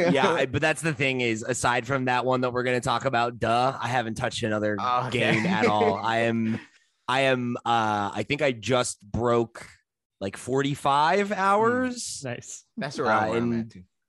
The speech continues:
Speaker 1: yeah, so it seems like we're in a similar boat these days. Um,
Speaker 2: Mm.
Speaker 1: yeah, I'm, I'm playing a,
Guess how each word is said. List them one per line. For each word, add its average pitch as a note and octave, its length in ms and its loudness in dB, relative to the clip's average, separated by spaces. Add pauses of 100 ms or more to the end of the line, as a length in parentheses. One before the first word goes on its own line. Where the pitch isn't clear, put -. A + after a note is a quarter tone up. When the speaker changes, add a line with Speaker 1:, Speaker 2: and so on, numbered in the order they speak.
(220)
Speaker 1:
yeah, G#2+ 360 0
so G#2+ 280 -4
it F2 340 -10
seems A#2 280 -2
like G#2+ 100 -2
we're A2+ 140 0
in G#2+ 80 0
a G#2 40 -4
similar G#2 380 -2
boat F#2+ 340 -2
these G2 180 -8
days. F#2 440 -8
Um, G2 360 -2
Speaker 2:
Mm. G#2+ 40 -6
Speaker 1:
yeah, G#2 180 -2
I'm, G#2+ 220 -4
I'm A2+ 200 -2
playing G#2 340 -2
a, F#2+ 200 -4